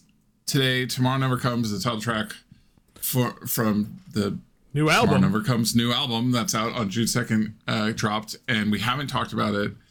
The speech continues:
Speaker 1: We've
Speaker 2: Yep.
Speaker 1: listened to it a few times. The little promo video has come out. A lot of information about the album just dropped this morning as well. So we kind of, we've never had this experience where a completely new, true Rancid song came out. We had the sort of, um,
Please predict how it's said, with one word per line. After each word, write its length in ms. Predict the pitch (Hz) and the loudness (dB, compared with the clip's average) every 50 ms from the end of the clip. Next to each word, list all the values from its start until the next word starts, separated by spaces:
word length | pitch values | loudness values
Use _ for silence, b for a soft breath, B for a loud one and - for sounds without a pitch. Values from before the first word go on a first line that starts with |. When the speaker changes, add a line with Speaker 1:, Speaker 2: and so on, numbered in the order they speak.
| b b b b b b _ _ - | b b b b b b _ _ -2
Speaker 1:
We've 100 | 123 101 | 0 2
Speaker 2:
Yep. 40 | 113 | 2
Speaker 1:
listened 200 | 113 107 - 110 110 | 2 2 2 2 2
to 80 | 110 | 2
it 40 | 107 | 2
a 40 | 107 | 2
few 120 | - 113 107 | 0 0 0
times. 400 | 113 113 110 107 107 107 104 104 | 0 2 2 4 4 4 2 2
The 40 | 101 | 0
little 500 | 104 104 104 104 101 101 98 98 92 - - - _ | 0 0 2 2 2 0 0 0 -2 -4 -8 -12 _
promo 260 | - - 120 120 113 107 | -2 0 2 2 2 2
video 240 | 110 110 113 107 107 | 2 2 2 2 2
has 140 | 107 107 - | 2 0 -2
come 220 | - 113 110 107 | 0 2 4 4
out. 440 | 107 104 104 104 104 107 104 104 - b b b b b b b b - | 4 2 0 0 0 0 0 -2 -4 b b b b b b b b -2
A 40 | |
lot 200 | 110 110 113 113 113 | 0 0 0 0 0
of 160 | 110 98 104 | -2 -2 -2
information 500 | - 120 110 110 113 113 113 104 - 113 | -4 -2 0 2 2 4 2 2 2 2
about 120 | 110 104 98 | 2 2 2
the 80 | 107 | 0
album 320 | 107 113 113 107 110 110 101 | 0 0 2 2 4 4 4
just 260 | 104 107 101 - - | 2 0 -2 -2 -2
dropped 320 | - 110 104 104 92 - | -2 -2 -2 -2 -4 -4
this 200 | - 110 107 - | -4 -4 0 2
morning 320 | 117 107 107 107 104 101 101 | 4 4 6 6 4 2 0
as 120 | 98 92 | -2 -4
well. 540 | 98 110 135 139 135 135 127 123 120 120 113 | -2 -2 0 0 0 0 0 0 -2 -2 -2
So 220 | - - - 117 | 0 0 2 2
we 120 | 113 113 107 | 2 2 2
kind 220 | - 147 139 139 | 0 0 0 0
of, 200 | 143 127 107 - - b b b b b b b b | 0 -2 -4 -6 -12 b b b b b b b b
we've 100 | 139 135 | 2 4
never 200 | 160 175 175 165 | 4 4 2 0
had 220 | 143 151 151 147 139 | -2 -2 -2 -2 0
this 160 | 139 127 - | 0 0 0
experience 560 | 135 113 - - 147 127 123 120 113 - - | 0 -2 0 0 2 2 2 2 0 -2 -2
where 120 | 117 110 107 | -2 -2 0
a 80 | 104 | -2
completely 520 | 107 - 107 - - 156 160 165 135 139 131 | -2 -2 -2 0 2 2 2 2 2 2 4
new, 240 | 135 127 123 113 | 4 4 2 0
true 340 | - - - - 139 139 139 127 | -2 -4 -2 0 2 2 4 4
Rancid 460 | 113 113 113 113 110 - - 104 92 | 2 2 2 0 0 -2 -2 -2 -2
song 300 | - 107 107 107 104 92 | 0 0 2 2 2 0
came 200 | - 107 98 95 | 0 0 0 2
out. 300 | 95 95 95 92 92 - b b b b b b _ - | 2 2 0 -2 -4 -6 b b b b b b _ 0
We 80 | 143 135 | 2 2
had 280 | 139 151 165 170 151 | 2 2 0 -2 -4
the 100 | 143 147 | -4 -2
sort 240 | 131 - 170 151 143 | 0 0 2 2 2
of, 320 | 139 131 117 110 104 - - _ _ _ _ _ _ _ _ _ _ _ _ _ _ _ _ _ | 2 0 0 -2 -6 -10 -14 _ _ _ _ _ _ _ _ _ _ _ _ _ _ _ _ _
um, 600 | - 120 117 113 110 107 104 104 107 107 - - | 0 2 2 4 4 4 4 4 4 4 2 -2